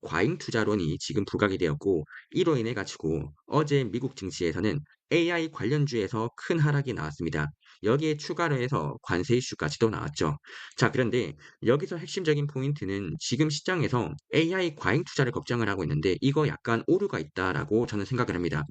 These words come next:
왜 그런지에 대해서 생각을 해보자면요. 지금 마이크로소프트에서 데이터 센터 추가 확장을 취소하겠다라고 했잖아요. 그런데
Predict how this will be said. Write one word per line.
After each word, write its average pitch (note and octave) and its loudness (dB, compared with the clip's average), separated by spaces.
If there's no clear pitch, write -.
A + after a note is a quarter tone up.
왜 A2+ 6
그런지에 C#3+ -2
대해서 G#2+ -6
생각을 C3+ 0
해보자면요. E2+ -2
지금 D3 2
마이크로소프트에서 G#2 0
데이터 G#2 4
센터 F3+ 0
추가 D3+ 0
확장을 D3 2
취소하겠다라고 F#3+ 0
했잖아요. D2+ 2
그런데 G2 2